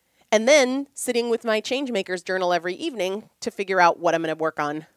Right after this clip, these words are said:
the following day. I don't try to remember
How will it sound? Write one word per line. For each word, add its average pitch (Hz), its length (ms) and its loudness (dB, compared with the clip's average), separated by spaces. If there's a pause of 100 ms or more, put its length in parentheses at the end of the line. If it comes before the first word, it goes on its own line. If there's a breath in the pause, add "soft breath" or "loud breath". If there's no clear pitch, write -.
the 170 80 -6
following 143 420 -4
day. 214 340 0 (760)
I 202 100 -4
don't 269 180 2
try 311 180 2
to 302 100 0
remember 240 920 0